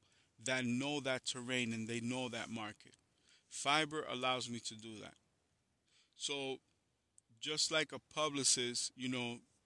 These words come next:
charges several thousands of dollars every single month in order to build up the hype the marketing, digital marketing campaigns, um, throughout the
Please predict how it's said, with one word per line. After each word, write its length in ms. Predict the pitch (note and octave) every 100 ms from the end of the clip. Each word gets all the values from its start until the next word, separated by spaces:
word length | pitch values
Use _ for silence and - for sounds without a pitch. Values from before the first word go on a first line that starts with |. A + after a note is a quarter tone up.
| -
charges 680 | - C#3 C#3+ C3+ C3+ B2+ - _ - - -
several 480 | - D3 D3+ E3 D3+
thousands 400 | D3+ D3+ D#3 D3
of 140 | C#3 B2+
dollars 560 | C3+ B2 A2+ A2+ - - _ _ _ _ _ _ _
every 300 | C#3 D#3+ D#3+
single 340 | D#3+ E3 D#3+ D#3
month 360 | C3+ A#2+ A2+ - - _ _ _ -
in 180 | C3 C3
order 280 | C#3 D3 D3+ -
to 140 | - C3
build 460 | A2 C#3 D3+ C3+
up 180 | C#3+ C#3+ - _ _ _
the 120 | A#2 A#2+
hype 400 | - D#3 C#3 B2+ _ -
the 140 | A#2+ A#2
marketing, 600 | A2 C#3 D3+ C#3+ C3 B2+ A#2
digital 360 | C#3 C#3 C#3 C3+
marketing 520 | C#3 C#3 - B2+ A#2+
campaigns, 720 | B2 A#2+ - A#2+ A#2 A2 - _ - - - - _ _
um, 380 | B2+ B2+ B2 A#2 - -
throughout 360 | C3+ C3+ B2+
the 80 | -